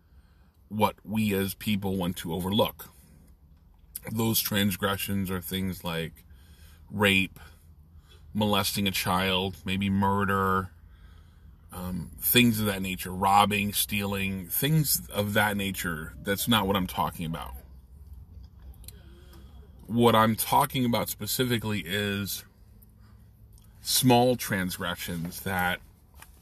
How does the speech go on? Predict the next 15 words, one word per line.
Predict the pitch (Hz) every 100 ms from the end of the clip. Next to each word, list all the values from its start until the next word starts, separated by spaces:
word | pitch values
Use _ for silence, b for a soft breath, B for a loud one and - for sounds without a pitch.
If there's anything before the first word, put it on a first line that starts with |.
| -
are, | 101 101 92 95 - _ _ _ - - _ - - - - _ - - - - - _ - - - - - B B B B - -
I |
want | 110 127
to |
say, | - 123
minute | 110 104 110 117
and | 95 104
minuscule | 110 110 - - 196 80 90 - _ _ b b b b b b
in | 117 113 107
the | 107 98 95 92 - - - _ _ b b b b b _
overall | 123 117 110 101 95
picture | - 127 - - 76
of | 87
things. | - - - - - - _ _ _ - _ - - b b b b b b b -
Um, | - 185 180 - 64